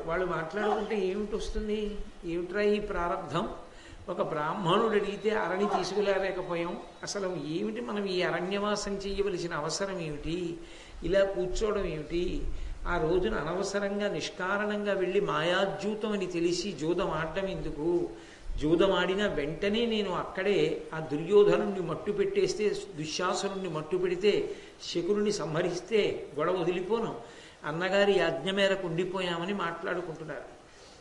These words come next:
మాట్లాడుకుంటుండగా ధర్మరాజు గారు అన్నాడు, "మనం బాగా దప్పికతో ఉన్నాం కాబట్టి ఓ నకుల, నువ్వు ఈ చెట్టు పైకెక్కి ఎక్కడైనా సరోవరం కనపడుతోందేమో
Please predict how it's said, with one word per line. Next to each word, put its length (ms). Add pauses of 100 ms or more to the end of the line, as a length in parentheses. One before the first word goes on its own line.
(180)
మాట్లాడుకుంటుండగా 1500
ధర్మరాజు 460
గారు 220
అన్నాడు, 340
"మనం 460
బాగా 420
దప్పికతో 500
ఉన్నాం 380 (600)
కాబట్టి 340
ఓ 160
నకుల, 720 (520)
నువ్వు 400
ఈ 220 (160)
చెట్టు 220
పైకెక్కి 680
ఎక్కడైనా 480
సరోవరం 680
కనపడుతోందేమో 960